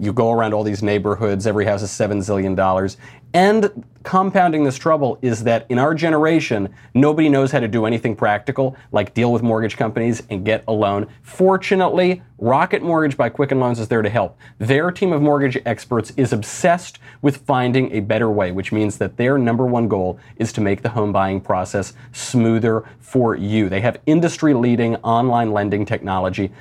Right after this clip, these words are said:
developed in the heart of Detroit. They are absolutely changing the game. They make the home buying process work for you. They're there with award-winning client service and support every step of the way. For most people,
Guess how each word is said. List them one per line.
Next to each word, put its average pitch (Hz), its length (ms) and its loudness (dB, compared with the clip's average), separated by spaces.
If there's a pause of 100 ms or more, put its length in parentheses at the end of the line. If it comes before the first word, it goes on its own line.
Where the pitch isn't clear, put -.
developed 98 400 0
in 92 60 -2
the 90 80 -4
heart 98 180 -2
of 87 80 -8
Detroit. 98 380 -4
They 95 100 -4
are 95 160 -4
absolutely 113 580 -2
changing 98 440 -2
the 90 60 -4
game. 92 360 -4 (400)
They 123 180 4
make 139 240 2
the 131 60 -4
home 117 240 0
buying 104 280 0
process 95 440 -4
work 107 420 -2 (140)
for 110 320 -2
you. 104 200 0
They're 95 120 -2
there 98 160 0
with 101 140 -2
award-winning 120 500 0
client 104 280 -2
service 104 380 -4
and 101 100 -6
support - 360 -2 (220)
every 120 260 2
step 113 260 -2
of 107 100 -4
the 104 60 -2
way. 90 180 -4
For - 160 -6
most 127 380 0
people, 190 380 0